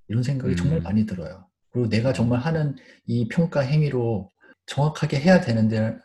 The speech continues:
Speaker 1: 근데 그렇게 못한다는 걸 알기 때문에 스스로,
Speaker 2: 음.
Speaker 1: 저는 그렇게 생각합니다. 이게 리뷰가 정말로 좋은 거를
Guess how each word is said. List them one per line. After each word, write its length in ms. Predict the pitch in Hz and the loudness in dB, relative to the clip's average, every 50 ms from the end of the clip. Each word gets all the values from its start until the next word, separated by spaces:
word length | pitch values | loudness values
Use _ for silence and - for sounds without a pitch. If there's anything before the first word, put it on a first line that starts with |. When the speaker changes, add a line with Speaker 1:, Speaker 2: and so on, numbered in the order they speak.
| _ _ _ _ _ | _ _ _ _ _
Speaker 1:
근데 200 | - 135 123 120 | -16 -12 -10 -10
그렇게 240 | - - 120 - - | -8 -8 -4 -2 -2
못한다는 500 | 98 95 - - 147 143 135 131 120 113 | -2 -2 -2 0 0 0 2 2 0 0
걸 100 | 113 110 | 0 -2
알기 360 | 95 - 104 123 139 156 156 | -2 -2 0 0 0 0 0
때문에 220 | - - 104 104 98 | 0 2 2 2 2
스스로, 580 | - - 123 - 113 110 120 120 98 82 - _ _ _ _ _ _ - | 0 -4 -8 -6 -4 -4 -2 -2 -4 -4 -8 _ _ _ _ _ _ -4
Speaker 2:
음. 440 | 104 95 90 90 90 87 87 87 87 _ _ _ _ _ _ _ _ _ _ - - - - - - - - - - - - - - | -4 -2 -2 -2 -4 -6 -8 -10 -12 _ _ _ _ _ _ _ _ _ _ -20 -20 -20 -18 -18 -18 -18 -18 -18 -18 -18 -18 -16 -8
Speaker 1:
저는 340 | - - 139 156 180 185 - | -2 2 4 6 6 6 6
그렇게 220 | - 123 120 147 | 4 0 -2 0
생각합니다. 380 | 127 147 135 127 117 107 107 110 | 0 0 0 0 0 -2 -2 -4
이게 260 | - - 110 123 113 | -4 -4 -4 -4 -4
리뷰가 960 | 104 110 113 123 143 151 151 139 131 117 104 101 101 104 107 104 98 101 - - | 0 0 0 0 2 0 0 0 0 -2 -2 -4 -4 -4 -4 -6 -6 -10 -14 -8
정말로 460 | - 117 117 117 131 160 170 160 156 | -2 0 2 2 4 4 2 2 0
좋은 920 | 156 - - - 127 131 147 160 160 165 170 170 170 165 160 160 160 160 | -2 -6 -4 0 0 2 2 2 0 0 0 2 2 0 0 -2 -2 -4
거를 380 | 160 - 127 135 135 131 - - | -4 -4 -4 -4 -4 -6 -8 -10